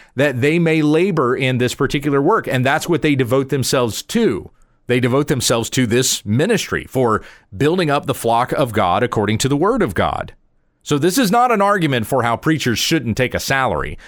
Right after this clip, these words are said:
Paul is just simply making the case before the Corinthians, "I didn't take any money from you, but these most eminent apostles are robbing you and preaching you lies, and you're paying for it." Paul goes on in verse nine, "And when I was present with you and was in need,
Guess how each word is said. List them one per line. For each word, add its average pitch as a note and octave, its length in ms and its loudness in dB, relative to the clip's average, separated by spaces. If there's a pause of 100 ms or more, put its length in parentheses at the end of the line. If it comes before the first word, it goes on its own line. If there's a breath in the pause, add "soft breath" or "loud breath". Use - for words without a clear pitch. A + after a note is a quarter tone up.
(240 loud breath)
Paul F3 400 2
is C#3 220 0
just B2+ 200 0
simply F3 300 0
making D3 300 0
the C3+ 100 0
case C3+ 280 -2
before B2+ 260 0
the A2+ 60 0
Corinthians, G#2 720 -4 (440 soft breath)
"I E3+ 220 2
didn't E3+ 240 0
take C3 240 0
any D#3 160 0
money A#2 240 0
from A2 240 -2
you, G2+ 240 0 (240 soft breath)
but A2 120 -4
these B2 200 2
most B2 240 0
eminent C3 260 0
apostles C#3 600 0 (120)
are C#3+ 240 2
robbing A2+ 540 0
you - 260 -4 (280 soft breath)
and B2 200 -2
preaching D#3+ 480 0
you C3 220 2
lies, A#2 480 0
and G#2 80 0
you're F#2+ 100 0
paying C3 520 0
for D#2 280 -2
it." - 200 -14 (1000)
Paul C#3 160 0
goes C#3+ 200 0
on D3 180 2
in B2+ 80 0
verse C3 240 0
nine, C#3+ 320 2
"And G#2 100 0
when A#2+ 140 2
I C#3+ 160 2
was D3 180 0
present D#3+ 420 0
with E3 160 2
you F3+ 240 2
and A#2+ 140 0
was C3 180 2
in A2 200 2
need, C3+ 400 2